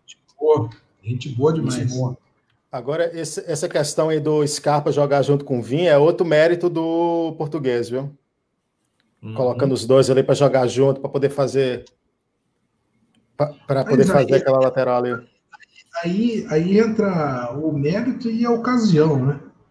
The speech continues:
Speaker 1: Porque na situação que o Palmeiras tá, cara, eu acho que ele olha pro, pros que estão disponíveis e, e deve dar preferência pros mais cascudos, né? Os mais experientes e tal. Aí,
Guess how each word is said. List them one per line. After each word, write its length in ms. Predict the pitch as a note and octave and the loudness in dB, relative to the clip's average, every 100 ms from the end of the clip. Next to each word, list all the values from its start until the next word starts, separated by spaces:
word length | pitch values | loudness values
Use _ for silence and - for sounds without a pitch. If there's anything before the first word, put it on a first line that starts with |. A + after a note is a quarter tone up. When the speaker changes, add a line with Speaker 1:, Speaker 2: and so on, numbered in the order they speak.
| _ _ _ _ _ | _ _ _ _ _
Speaker 1:
Porque 320 | D3+ - G3 G#3 | -16 -6 -2 0
na 160 | A#3+ | 0
situação 400 | A#3 A#3+ A3 B3 | 0 -4 0 0
que 60 | B3 | 2
o 40 | |
Palmeiras 480 | A3+ G#3+ G#3 F#3 - | 0 2 2 2 -2
tá, 300 | G#3 B3 G#3+ | -4 -2 -2
cara, 400 | - B2 A#2+ B2 | -2 -2 -2 -4
eu 180 | D3 F#3 | -4 -4
acho 180 | G#3+ - | -8 -4
que 80 | |
ele 80 | A#3+ | 0
olha 320 | G3 F#3+ F#3+ | 2 4 2
pro, 360 | E3+ D#3 C#3+ C3+ | 2 0 0 0
pros 180 | D3 - | -6 -10
que 100 | C3+ | -10
estão 320 | - D3+ D#3 | -8 -4 -2
disponíveis 1000 | - - C#3 C3+ G#3 A#3 C#3+ A2+ - - _ _ _ _ _ _ E3+ | -4 -4 0 4 4 4 0 -4 -8 -16 _ _ _ _ _ _ -6
e, 380 | F3 D3 C#3 | -6 -6 -4
e 20 | D#3 | 0
deve 300 | D3+ E3 F#3+ | 2 0 0
dar 160 | A3 | -2
preferência 600 | - A#3 A#3+ F3+ F3 - | 0 0 4 4 4 2
pros 260 | A#3 C4 A#3+ | -2 -2 -2
mais 220 | B3 B3+ | -2 -4
cascudos, 600 | - D#4 - G3 G3+ C3 | -6 -6 -4 0 2 2
né? 200 | D3 D3+ - _ _ _ _ _ _ _ _ _ _ _ B2 | 0 -2 -6 _ _ _ _ _ _ _ _ _ _ _ -4
Os 120 | A2+ | 0
mais 220 | C3+ B2+ | 2 2
experientes 760 | C3+ C3+ B2 C3+ D3 C3 A2+ - | 0 0 2 2 2 0 -2 -6
e 60 | |
tal. 300 | C3+ C3+ B2 | -4 -2 -2
Aí, 720 | B2 F#3 C4+ C#4+ D4 C#4+ A3+ | 0 0 0 0 -2 -2 -4